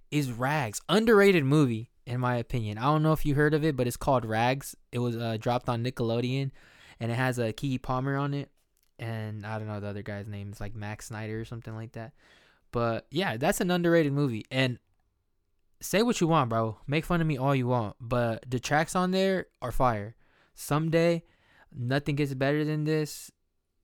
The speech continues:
Uh, not, not So Different at All, when he's at the fucking, at that party and he has a little mask on, and then he's like,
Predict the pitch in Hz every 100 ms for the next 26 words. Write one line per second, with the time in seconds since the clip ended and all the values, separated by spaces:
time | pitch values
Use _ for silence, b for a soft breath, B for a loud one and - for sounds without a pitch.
0 | _ _ 123 127 120 117 127 139 - -
1 | - 131 147 - 156 139 151 165 147 127
2 | 131 156 143 131 147 139 131 120 113 110
3 | 104 - 135 - 120 110 107 95 117 120
4 | 117 - 131 139 147 151 147 b b b
5 | b 127 123 135 127 123 123 123 117 123
6 | 139 - 147 143 143 139 123 117 117 113
7 | 120 - 113